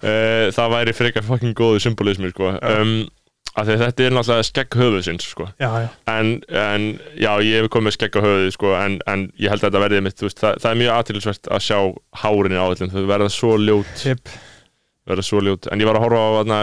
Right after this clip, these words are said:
Speaker 1: ég var að horfa á umræðu þátt þarna í sjónvarpinu um daginn um covid og það voru Sim-, Sigmar, King Sigmar,
Speaker 2: Já, já.
Speaker 1: að sjá það.
Speaker 2: Mhm.
Speaker 1: Svo gaman, ég vildi að hann væri bara með
Speaker 2: Mm.
Speaker 1: aðal fréttatíman á hverjum degi, sko.
Speaker 2: Einmitt.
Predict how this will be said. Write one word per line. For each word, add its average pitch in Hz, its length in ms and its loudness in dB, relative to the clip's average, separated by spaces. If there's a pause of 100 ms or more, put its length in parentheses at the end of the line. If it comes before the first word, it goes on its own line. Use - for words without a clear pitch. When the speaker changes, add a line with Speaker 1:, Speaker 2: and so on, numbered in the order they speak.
Speaker 1:
ég 104 160 2
var 104 80 4
að 107 80 2
horfa 107 100 2
á 92 60 0
umræðu 123 340 0
þátt 120 220 -2
þarna 113 160 -2
í 110 80 -2 (480)
sjónvarpinu 123 400 0
um 113 80 -4
daginn 123 280 0
um 123 200 -2
covid 127 460 -2 (600)
og 104 80 0
það 104 80 2
voru 104 100 0
Sim-, 127 400 0
Sigmar, 135 360 0 (360)
King 123 180 -2
Sigmar, 123 300 0 (160)
Speaker 2:
Já, 156 140 -2
já. 160 80 2
Speaker 1:
að 151 80 -2
sjá 123 100 0
það. 117 200 2 (260)
Speaker 2:
Mhm. 139 100 -4
Speaker 1:
Svo 131 220 4
gaman, 113 240 0
ég 101 100 2
vildi 113 160 0
að 117 80 0
hann 113 140 0
væri 117 220 2
bara 98 120 0
með 101 300 0 (500)
Speaker 2:
Mm. 131 160 -4
Speaker 1:
aðal 110 300 2
fréttatíman 95 400 -2
á 90 80 -4
hverjum 90 160 -2
degi, 82 200 -4
sko. - 200 -10
Speaker 2:
Einmitt. 131 300 -4